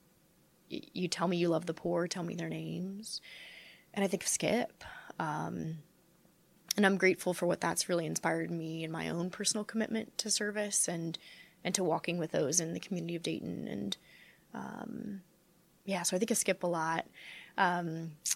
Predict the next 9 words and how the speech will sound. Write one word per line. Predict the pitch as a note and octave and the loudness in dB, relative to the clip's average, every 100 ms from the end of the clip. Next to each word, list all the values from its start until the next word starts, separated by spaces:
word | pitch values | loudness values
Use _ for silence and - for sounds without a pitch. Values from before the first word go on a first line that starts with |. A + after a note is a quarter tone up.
| - - | -2 6
Brother | G#3 | 8
Charlie | G3+ G3 F3+ F#3 | 8 6 4 4
Wand | F3 F#3 F3+ | 2 0 0
and | G3+ | -2
I | G3+ | -2
were | G3+ G3 | -2 0
really | G3 G#3 | 0 -2
close. | - - - - - - - _ _ _ _ _ _ - - _ _ - | -2 0 0 -2 -10 -12 -18 _ _ _ _ _ _ -20 -20 _ _ -8
Ugh, | - A#3+ | 0 2